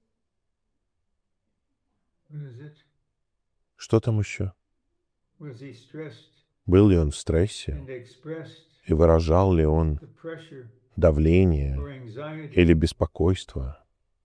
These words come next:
Speaker 1: of how to pass on the
Speaker 2: Э,
Speaker 1: ministry
Speaker 2: как передать служение
Speaker 1: and the things
Speaker 2: и то,
Speaker 1: the Lord had
Speaker 2: что Господь
Speaker 1: entrusted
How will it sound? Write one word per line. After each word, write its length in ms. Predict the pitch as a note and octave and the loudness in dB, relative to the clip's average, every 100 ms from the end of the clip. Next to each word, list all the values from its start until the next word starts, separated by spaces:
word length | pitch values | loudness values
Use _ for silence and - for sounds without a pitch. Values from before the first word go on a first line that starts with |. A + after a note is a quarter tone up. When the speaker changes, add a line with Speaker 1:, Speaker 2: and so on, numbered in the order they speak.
| _ | _
Speaker 1:
of 200 | - - A2 | -14 -12 -6
how 480 | A2 D3+ D3 C#3+ C#3+ _ _ _ _ _ _ _ _ _ _ _ _ _ _ _ | -6 -4 -6 -8 -10 _ _ _ _ _ _ _ _ _ _ _ _ _ _ _
to 120 | D3 B2 | -14 -10
pass 340 | D#3 D3+ D3+ | -6 -6 -6
on 360 | D3 C#3+ C#3 A2+ _ | -12 -14 -16 -20 _
the 80 | B2+ | -20
Speaker 2:
Э, 20 | |
Speaker 1:
ministry 680 | C3+ C#3+ D#3 - - D#2+ - | -18 -16 -16 -12 -6 -6 -4
Speaker 2:
как 260 | - F2+ - | 0 0 2
передать 540 | F#2+ E2 D#2 E2+ D#2+ | 0 2 4 4 2
служение 880 | - D#2 C#2 D2 F#2+ F#2 C2 B1+ B1+ - | -2 -2 0 0 0 0 -2 -6 -12 -16
Speaker 1:
and 160 | C#3+ | -16
the 120 | C3+ C3 - | -14 -14 -14
things 400 | E3+ E3 C#3 A2+ - _ | -14 -14 -16 -18 -20 _
Speaker 2:
и 100 | - E2 | -4 -2
то, 400 | - F2 E2+ F2 _ _ _ _ _ _ _ | 2 2 2 -4 _ _ _ _ _ _ _
Speaker 1:
the 120 | C#3 B2 | -20 -18
Lord 260 | C#3 D3 D3+ | -16 -16 -16
had 180 | C#3+ C#3+ | -18 -16
Speaker 2:
что 440 | - - F2+ F2 | -16 2 6 6
Господь 640 | D#2 E2 - - E2 - - _ | 4 -2 -2 0 0 -2 -16 _
Speaker 1:
entrusted 800 | C#3+ A#2 D3+ D#3 - _ - | -20 -20 -20 -20 -20 _ -20